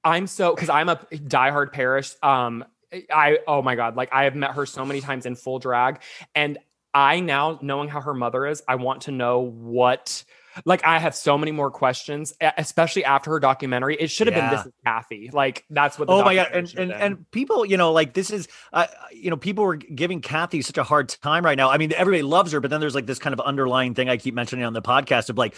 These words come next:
Speaker 2: "Well, did you watch the Paris documentary?" I'm like, Kathy didn't think she was sending her daughter off to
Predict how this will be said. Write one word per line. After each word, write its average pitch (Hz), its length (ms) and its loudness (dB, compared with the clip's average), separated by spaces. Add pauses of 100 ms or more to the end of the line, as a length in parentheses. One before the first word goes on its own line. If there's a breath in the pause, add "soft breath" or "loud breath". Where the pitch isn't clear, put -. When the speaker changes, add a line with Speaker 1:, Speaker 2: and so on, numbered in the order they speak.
(220 loud breath)
Speaker 2:
"Well, 147 280 4
did 143 180 -4
you 165 80 -2
watch 147 200 4
the 135 100 -4
Paris 151 300 2
documentary?" 131 560 0
I'm 127 100 0
like, 131 220 0 (260 loud breath)
Kathy 226 320 -2
didn't 175 340 -4
think 180 320 -4
she - 180 -4
was 143 200 -4
sending 147 600 -2
her 135 160 -2
daughter 127 360 2
off 127 400 0
to 123 140 -6